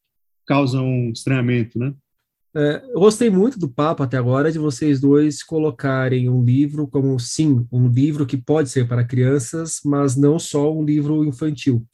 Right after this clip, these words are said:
Speaker 2: um livro que qualquer pessoa, aí eu concordo, que pegar pra ler vai poder curtir bastante. E, João, você falou do Malala,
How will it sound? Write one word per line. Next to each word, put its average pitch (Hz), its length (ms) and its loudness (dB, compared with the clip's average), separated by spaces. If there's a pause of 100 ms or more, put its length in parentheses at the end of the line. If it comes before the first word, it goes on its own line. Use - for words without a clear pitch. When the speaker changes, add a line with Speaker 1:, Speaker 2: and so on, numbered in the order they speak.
Speaker 2:
um 110 80 -8
livro 117 200 0
que 120 80 -2
qualquer 127 340 -2
pessoa, 120 720 0
aí 120 100 0
eu 117 100 4
concordo, 123 540 2
que 123 160 -4
pegar 127 460 4
pra 131 160 -2
ler 127 340 2 (920)
vai 123 100 2
poder 139 200 6
curtir 139 300 0
bastante. 127 800 -2 (640)
E, 160 920 0
João, 196 340 6
você 190 140 -2
falou 202 260 4
do 180 340 4
Malala, 147 720 0